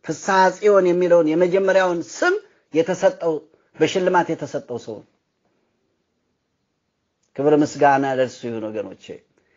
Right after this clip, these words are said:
በተመሳሳይ ዲዮቅልጥያኖስ የተባለ ቤተ ክርስቲያንን እያቃጠለ፣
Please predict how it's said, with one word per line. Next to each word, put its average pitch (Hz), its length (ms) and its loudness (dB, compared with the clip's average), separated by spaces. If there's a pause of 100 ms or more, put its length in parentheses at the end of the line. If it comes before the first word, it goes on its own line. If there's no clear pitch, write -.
(460)
በተመሳሳይ 302 720 2
ዲዮቅልጥያኖስ 247 800 2
የተባለ 214 440 0
ቤተ 214 280 0
ክርስቲያንን 233 600 -4
እያቃጠለ፣ 220 880 -4